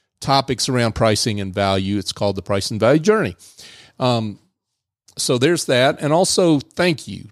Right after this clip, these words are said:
to our audience. Uh, you, our listener, you are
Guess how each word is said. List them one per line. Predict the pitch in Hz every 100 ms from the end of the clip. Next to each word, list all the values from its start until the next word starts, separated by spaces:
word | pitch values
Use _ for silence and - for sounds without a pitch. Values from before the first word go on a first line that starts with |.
| _
to | - 123 113 104
our | 127 110 107
audience. | - 120 117 117 113 - -
Uh, | - 113 107
you, | 110 117 123
our | 110 110
listener, | 113 - 120 110
you | 107 107 107 107 104 -
are | 104 101